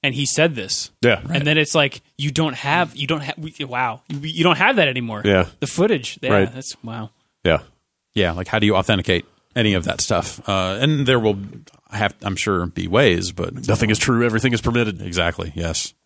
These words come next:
Speaker 3: Uh, yeah. So
Speaker 2: Crazy times.
Speaker 3: the, the thing about the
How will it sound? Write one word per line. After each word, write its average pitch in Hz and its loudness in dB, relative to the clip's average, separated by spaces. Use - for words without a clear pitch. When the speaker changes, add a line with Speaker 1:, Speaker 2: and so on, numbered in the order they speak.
Speaker 3:
Uh, 85 0
yeah. 185 4
So 147 4
Speaker 2:
Crazy 151 6
times. 143 0
Speaker 3:
the, 175 4
the 160 0
thing 254 0
about 143 2
the 110 0